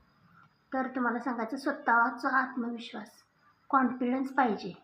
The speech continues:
पण ओव्हर कॉन्फिडन्स नको. ओव्हर कॉन्फिडन्स माणसाला गोत्यात आणतो. कधीही तुम्हाला सांगायचं कोणतंही व्यवसाय करत असताना टप्प्याटप्प्याने पुढं जा.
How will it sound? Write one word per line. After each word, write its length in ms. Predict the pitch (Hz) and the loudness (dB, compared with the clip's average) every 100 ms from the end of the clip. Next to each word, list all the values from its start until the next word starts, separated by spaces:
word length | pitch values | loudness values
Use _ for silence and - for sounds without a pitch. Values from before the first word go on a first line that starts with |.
| _ - | _ -6
पण 100 | 233 - | -6 -4
ओव्हर 280 | 233 233 233 | -4 0 0
कॉन्फिडन्स 560 | 247 254 220 196 185 180 202 | 2 0 0 -4 -4 -4 -4
नको. 260 | 175 160 - - _ _ _ _ _ _ _ _ _ _ _ _ _ - | -6 -8 -18 -20 _ _ _ _ _ _ _ _ _ _ _ _ _ -6
ओव्हर 240 | 220 233 | -2 0
कॉन्फिडन्स 600 | 247 277 247 - 226 226 | 4 4 4 2 -2 -2
माणसाला 520 | 240 240 220 220 208 302 - - - 254 | -2 -2 -2 -2 -2 -2 -4 -16 -10 -2
गोत्यात 360 | 247 247 175 | -2 -2 -4
आणतो. 260 | 180 185 208 - _ _ - - - - | -4 -6 -10 -16 _ _ -20 -20 -12 -2
कधीही 400 | 269 277 294 294 | 2 4 4 4
तुम्हाला 260 | 269 254 247 | 2 2 2
सांगायचं 380 | 269 240 226 | 0 -2 -2
कोणतंही 720 | 247 294 269 262 240 254 262 - | -2 0 2 0 0 -2 -4 -6
व्यवसाय 460 | 226 254 240 247 220 | -2 0 0 -2 -6
करत 280 | 226 220 233 | -4 -4 -4
असताना 440 | 226 226 214 226 277 - - - - _ - - _ _ - - | -8 -6 -2 -2 -4 -12 -20 -20 -20 _ -20 -20 _ _ 0 2
टप्प्याटप्प्याने 640 | 269 - 254 277 254 240 | 2 4 2 2 2 2
पुढं 220 | 240 214 | 2 0
जा. 220 | 175 - | -2 -8